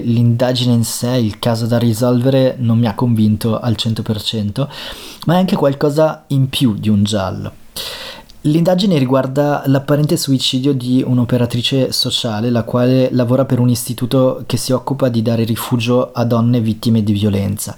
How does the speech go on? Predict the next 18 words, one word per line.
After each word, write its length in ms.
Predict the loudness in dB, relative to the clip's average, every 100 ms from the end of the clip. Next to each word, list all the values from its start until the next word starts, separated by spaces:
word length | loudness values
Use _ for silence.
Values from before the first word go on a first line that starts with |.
| _
Il 180 | -6 -2
tema 220 | 0 0
centrale 480 | -2 -2 0 2 2
del 180 | 2 4
libro 400 | 2 2 0 0
è 140 | -4
proprio 340 | -2 -2 0 -2
quello 520 | 0 2 4 2 -2
della 320 | -4 -2 0
violenza 460 | 0 2 0 -2 -4
di 120 | -4
genere, 460 | -2 0 0 0 0
della 500 | 0 2 0 -2 -2
violenza 800 | 0 2 2 2 -2 -4 -4 -2
degli 300 | 0 2 2
uomini 400 | 2 2 2 0
sulle 320 | -2 -4 -2
donne. 460 | -2 -2 -4 -6